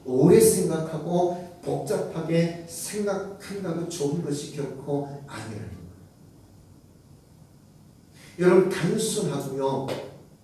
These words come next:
그리고 긍정적이고요. 그리고 은혜로운 여러분 마음으로요. 하나님의 축복을 부어주신다는 어떤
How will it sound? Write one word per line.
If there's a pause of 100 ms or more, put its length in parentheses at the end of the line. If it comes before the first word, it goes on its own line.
(180)
그리고
긍정적이고요. (1500)
그리고 (220)
은혜로운 (1400)
여러분
마음으로요. (1200)
하나님의
축복을
부어주신다는
어떤